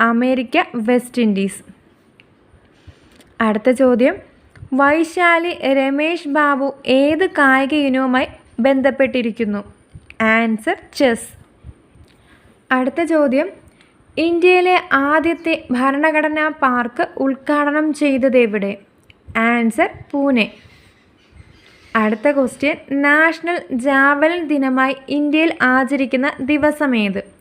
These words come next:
ആൻസർ, ഓഗസ്റ്റ് ഏഴ്. അടുത്ത ചോദ്യം, രണ്ടായിരത്തി ഇരുപത്തിനാലിലെ യൂബർ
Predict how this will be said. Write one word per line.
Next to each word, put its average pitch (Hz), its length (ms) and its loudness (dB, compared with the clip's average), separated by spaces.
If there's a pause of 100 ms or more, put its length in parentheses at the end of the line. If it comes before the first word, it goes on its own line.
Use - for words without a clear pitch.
(640)
ആൻസർ, 262 680 0
ഓഗസ്റ്റ് 269 640 0
ഏഴ്. 240 460 0 (1080)
അടുത്ത 220 280 0
ചോദ്യം, 262 440 2 (640)
രണ്ടായിരത്തി 359 720 2
ഇരുപത്തിനാലിലെ 277 920 0 (160)
യൂബർ 311 560 2